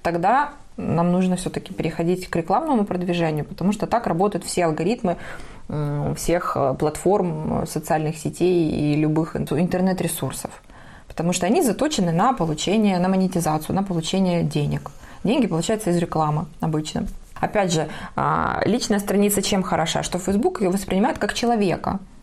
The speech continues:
А у человека, как в социальной сети, у него весь карт-бланш. То есть человек хочет дружить с человеком, человек хочет читать новости человека.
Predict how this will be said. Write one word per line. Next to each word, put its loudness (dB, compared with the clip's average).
А 2
у 2
человека, 2
как -6
в -8
социальной 0
сети, -2
у 2
него 4
весь 2
карт-бланш. 0
То -4
есть -4
человек 0
хочет 0
дружить 0
с -6
человеком, 0
человек -2
хочет -2
читать -4
новости 0
человека. -2